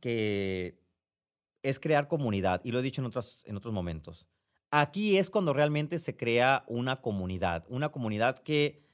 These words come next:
coopera con tiempo, con trabajo, con ingredientes, eh, con ap-,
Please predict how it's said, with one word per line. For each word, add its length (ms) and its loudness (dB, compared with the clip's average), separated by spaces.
coopera 840 4
con 300 0
tiempo, 560 2
con 220 -4
trabajo, 760 2
con 200 -4
ingredientes, 1040 -2
eh, 760 -8
con 240 0
ap-, 280 0